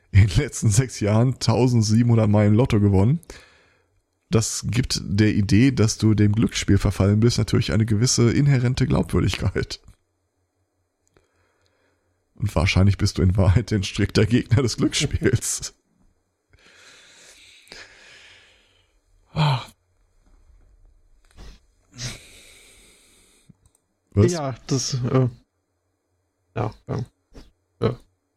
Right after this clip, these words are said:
Speaker 2: Anus. Wird. Ach nee,
Speaker 1: Ist das
Speaker 2: das
Speaker 1: nicht
Speaker 2: wär
Speaker 1: Anis?
Speaker 2: Anis. <laughs> Okay.
Speaker 1: <laughs>
Speaker 2: Ähm.
Speaker 1: Ja, nee, trotzdem. Also wir nehmen das einfach mal so hin.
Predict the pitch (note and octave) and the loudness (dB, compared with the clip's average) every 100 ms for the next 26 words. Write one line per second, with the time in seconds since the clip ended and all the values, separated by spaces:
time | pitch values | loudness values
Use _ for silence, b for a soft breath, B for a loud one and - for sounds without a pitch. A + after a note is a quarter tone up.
0 | _ A2+ A#2 G#2 - - _ _ _ _ | _ 0 0 -2 -8 -18 _ _ _ _
1 | A2 A2 - - _ _ _ _ _ _ | -4 -4 -4 -14 _ _ _ _ _ _
2 | _ _ _ _ _ _ _ _ _ _ | _ _ _ _ _ _ _ _ _ _
3 | A#2 C#3 B2+ A#2+ A#2 A#2 G#2+ F2+ F2 G2 | -2 2 2 2 0 -2 2 2 4 2
4 | - C3+ C#3+ D3 D#3 - - - - - | 2 0 0 0 0 0 -4 -6 -8 -12
5 | - - G#3+ A3 C#3 F3+ A#3+ C3+ G3+ - | -12 -2 0 0 -2 -2 0 0 0 0
6 | A#3+ - - - - - B B B B | -2 -4 -6 -20 -20 -20 B B B B
7 | E3 G3 G3+ G#3 G3 F3 - A#2 - G#2+ | -4 -2 -2 0 2 0 0 -2 0 0
8 | G#2+ G#2+ C#3 C#3 G#2+ F2 G2 G2 F#2 E2+ | 2 2 2 2 0 0 0 2 4 4
9 | G2+ | 2